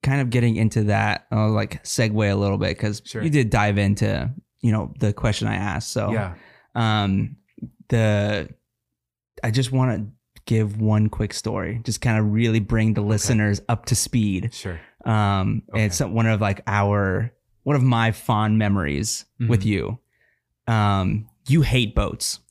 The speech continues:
Speaker 2: Mm-hmm.
Speaker 1: because you get ridiculous motion sickness.
Speaker 2: Yeah. It's an understatement.
Speaker 1: Yeah.
Speaker 2: Yeah.
Speaker 1: <laughs>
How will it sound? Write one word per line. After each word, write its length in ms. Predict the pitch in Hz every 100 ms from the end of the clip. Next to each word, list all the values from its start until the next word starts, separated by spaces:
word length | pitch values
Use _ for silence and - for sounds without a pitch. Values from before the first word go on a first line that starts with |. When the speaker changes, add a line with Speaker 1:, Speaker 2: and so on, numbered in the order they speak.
| _ - -
Speaker 2:
Mm-hmm. 80 | 123
Speaker 1:
because 420 | 117 123 113 107
you 260 | 104 123 113
get 360 | 120 107 - -
ridiculous 640 | 117 135 123 104 - - _
motion 240 | 113 107 110
sickness. 480 | 107 117 - - - -
Speaker 2:
Yeah. 240 | 113 101 - - _ -
It's 140 | 113
an 80 | 117
understatement. 540 | 107 95 104 87 80 - _
Speaker 1:
Yeah. 260 | - 127 101 - -
Speaker 2:
Yeah. 200 | 107 90
Speaker 1:
<laughs> 60 | -